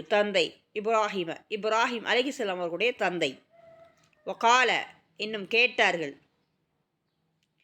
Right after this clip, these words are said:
லி இப்ராஹிம, இப்ராஹி-, இப்ராஹிம் அலைஹிஸ்ஸலாம் அவர்களிடத்தில்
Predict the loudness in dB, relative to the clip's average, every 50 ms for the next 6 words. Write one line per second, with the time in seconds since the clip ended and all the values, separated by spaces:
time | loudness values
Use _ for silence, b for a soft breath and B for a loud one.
0 | _ _ _ _ _ _ _ _ _ _ _ -6 -4 -2 -2 0 2 2 4 4
1 | 2 0 -2 -4 -4 -4 -6 -8 _ _ B B B B _ _ _ _ _ _
2 | _ _ _ _ _ _ _ _ _ _ _ _ _ _ _ _ _ -12 -2 0
3 | 2 4 4 4 2 0 -2 -10 -16 _ _ -6 -4 0 2 2 2 2 0 0
4 | 0 2 2 2 0 -2 -4 -4 -4 -2 -2 -4 -4 -4 -4 -4 -4 -6 0 2
5 | 2 2 2